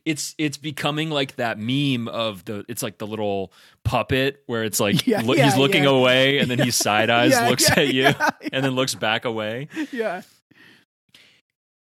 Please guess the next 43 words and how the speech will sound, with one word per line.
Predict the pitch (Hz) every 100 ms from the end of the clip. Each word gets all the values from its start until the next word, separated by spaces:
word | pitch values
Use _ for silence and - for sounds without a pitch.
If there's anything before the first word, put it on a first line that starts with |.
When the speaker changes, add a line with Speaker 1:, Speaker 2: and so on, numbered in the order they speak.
| -
Speaker 1:
He, | 139 147
she | - - 110
goes, | 123 117 107 - - _
"What | - 131 143
did | 165
you," | 139 -
she's | - 104
basically, | 127 120 107
like, | 104 95
twirling | - 95 95
her | 92
hair | 90 92
at | 87
this | 95
point. | - 95 -
"What | 127
did | 160
Speaker 2:
Mm. | 147
Speaker 1:
you | 139
like | 120 120 190
about | 139 69 -
it?" | - - _ _ _ _ _ _ _ _
And | 107 120
he |
goes, | 120 110 104
"Well, | 123 127 131 131 _ _ _ -
I | 120
think | - 131
I | 123
learned | 113 117 113 113 107 -
that, | 107 104 104 - _ _ _
you | 120
know, |
it | 95
was | 110
a | 117
romantic | 107 110 117 - 92 -
time. | - 90 95 90
It | 87
was | 101 - -
a | 110
time | - 110 104 104
when | 104 98 95